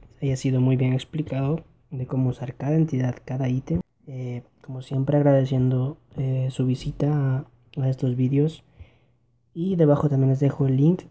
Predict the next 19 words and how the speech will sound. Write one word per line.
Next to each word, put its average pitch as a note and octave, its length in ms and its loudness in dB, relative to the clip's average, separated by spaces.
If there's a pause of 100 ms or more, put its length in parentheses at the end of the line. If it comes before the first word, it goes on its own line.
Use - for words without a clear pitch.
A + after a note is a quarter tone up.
(140)
ah, B2 240 -18
dentro C3 240 -12
de C3+ 80 -6
la C3 120 -4
página C3 340 -2
de, A#2+ 420 -2 (480)
de C3+ 180 -2
M C#3 200 4
C C#3+ 160 -2
P C3+ 420 0
D B2+ 240 0
L. D#3 220 0 (1160)
Pueden F3 180 2
descargarlo. D3+ 720 4 (340)
No D3+ 140 -6
olviden C#3+ 320 0
descargar C#3 560 -4 (100)
ambos D#3 300 -2
archivos, D3 580 -8